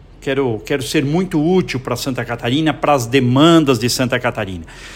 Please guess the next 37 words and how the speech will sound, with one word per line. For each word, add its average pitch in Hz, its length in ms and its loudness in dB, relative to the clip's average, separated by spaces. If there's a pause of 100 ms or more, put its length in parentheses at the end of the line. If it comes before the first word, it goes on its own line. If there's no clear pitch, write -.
(200)
Penso 214 340 0
estar 165 380 2
à 139 80 2
frente 143 800 -2 (320)
da 143 120 0
se-, 151 280 -4
da 131 240 4
Comissão 131 420 0
de 120 100 -6
Turismo, 135 640 0 (240)
né, 135 160 0
porque 135 260 -6
o 127 60 0
nosso, 127 480 -4 (420)
o - 60 -12
nosso 135 340 -2
estado, 143 800 2 (460)
o 160 80 -8
nosso 139 300 0
estado 160 320 0
depende 143 500 0
muito, 156 460 2
né? 107 440 -2
Mu-, 147 240 -2
os 123 140 -4
nossos 127 220 -2
municípios 127 440 -4
dependem 131 360 0
muito 127 320 0
do 110 120 -6
turismo 120 480 -2
e 120 60 0
eu 117 80 0
quero 120 240 -6
ser 127 260 -4
uma 120 200 0
voz 127 560 2